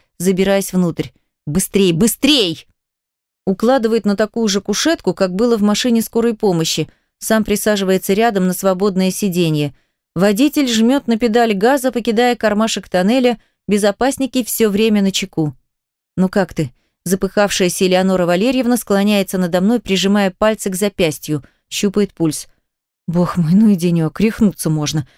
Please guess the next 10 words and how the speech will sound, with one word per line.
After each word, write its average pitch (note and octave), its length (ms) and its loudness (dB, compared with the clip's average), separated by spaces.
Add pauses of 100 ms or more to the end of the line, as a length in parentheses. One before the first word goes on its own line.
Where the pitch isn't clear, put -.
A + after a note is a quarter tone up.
(320)
Когда F#3 240 2
все B3+ 160 0
закончится, G#3 520 -2
клянусь, A3+ 480 2
уйду G#3 360 4
на F3 120 2
пенсию, D3+ 400 -2
хватит G#3 400 0
с - 80 -10
меня». D#3 360 0